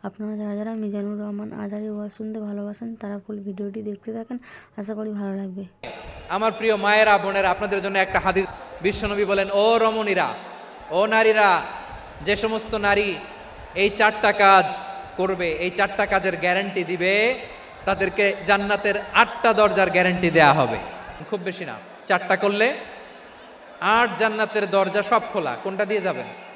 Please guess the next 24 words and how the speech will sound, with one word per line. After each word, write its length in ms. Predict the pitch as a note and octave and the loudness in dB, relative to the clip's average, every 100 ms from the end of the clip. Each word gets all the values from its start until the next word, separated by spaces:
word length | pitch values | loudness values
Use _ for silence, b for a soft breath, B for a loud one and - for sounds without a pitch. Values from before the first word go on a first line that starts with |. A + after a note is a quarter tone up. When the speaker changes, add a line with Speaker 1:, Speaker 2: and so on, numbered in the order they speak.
| - - - - - - - | -20 -20 -20 -20 -20 -20 -14
Speaker 2:
যেটা 220 | D3+ F3+ | -6 -2
দিয়ে 140 | F3+ E3+ | 0 -2
মনে 240 | E3 C#3 - | -4 -8 -10
চায়। 100 | A#2 - - - - | -14 -14 -16 -16 -2
ইসলাম 580 | B3 A#3 C4 C#4+ C#4+ B3 - - - - - - - - | 0 2 10 12 12 8 0 -8 -12 -14 -14 -14 -12 -2
অমুসলিম 560 | G#3+ B3 B3 A#3+ B3+ | 0 2 0 -2 -4
মাতা 320 | G#3+ G#3+ A3 B3 | 0 -2 0 -4
পিতার 300 | A#3+ C4 B3 | 0 -2 2
সাথেও 300 | - A#3+ A3 | 2 2 2
ভালো 220 | A3 G3+ | 4 4
আচরণ 260 | G3 F3+ E3 | 2 -4 -4
করতে 220 | D3+ C#3 | -4 -4
হবে। 100 | B2 - - - - - - - - - - - | -8 -16 -18 -20 -18 -18 -18 -20 -20 -20 -20 0
মাতা 240 | F#3+ G#3 A3 | 2 4 2
পিতা 240 | A3+ A#3+ | 2 2
যদি 160 | A3 A#3 | 6 6
অমুসলিম 480 | A3 A3+ - A3+ | 6 4 0 -2
হয়, 140 | G3+ E3+ | 0 2
তারা 180 | F#3 G3 | 2 2
ফেলে 240 | G#3+ G#3 | 2 2
দিতে 180 | F#3 F#3+ | 2 0
পারবেন? 300 | G#3+ G#3 E3 - - - - - - - - - - - | 2 2 0 -4 -16 -18 -20 -20 -20 -20 -20 -20 -20 -2
পারবেন, 300 | F#3 F#3 F#3+ | 2 4 2
পারবেন। 380 | F#3 F#3 G#3 | 4 6 6